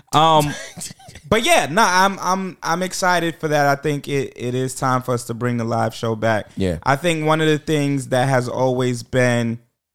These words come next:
Speaker 1: kinda in the back of my mind since covid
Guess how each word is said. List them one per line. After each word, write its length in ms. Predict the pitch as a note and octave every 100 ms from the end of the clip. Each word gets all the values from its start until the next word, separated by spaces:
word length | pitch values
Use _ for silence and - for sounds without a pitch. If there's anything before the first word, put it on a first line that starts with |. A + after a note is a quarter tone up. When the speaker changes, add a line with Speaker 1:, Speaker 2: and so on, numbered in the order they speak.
| _ _ _ _ _ _ _ _ _ _ _
Speaker 1:
kinda 260 | E3+ E3+ D#3+
in 60 |
the 80 | D3
back 260 | C3+ C#3+ C#3+
of 60 |
my 100 | C3+
mind 420 | B2+ B2 B2+ C3+ C3+
since 220 | C3 B2
covid 540 | - C3 C#3+ D3 D#3